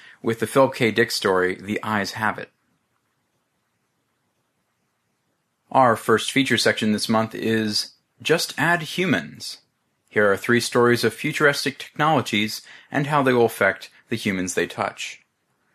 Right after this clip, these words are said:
The first featured story is Subversion by Elizabeth R. Adams. It was featured on Escape Pod, episode three ninety-eight,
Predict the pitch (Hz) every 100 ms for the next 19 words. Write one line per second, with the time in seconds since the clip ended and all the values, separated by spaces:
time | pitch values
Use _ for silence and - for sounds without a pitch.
0 | _ _ _ _ _ _ - 127 120 110
1 | - 113 110 107 - 113 110 107 107 107
2 | 98 - _ _ _ - - 139 117 143
3 | 156 117 92 85 92 98 - 113 123 120
4 | 120 - - 107 98 113 98 73 - -
5 | - - - 117 117 - 123 120 107 104
6 | - 113 110 117 120 135 131 107 113 -
7 | 104 98 95 - _ _ - 113 110 104
8 | 104 101 101 131 -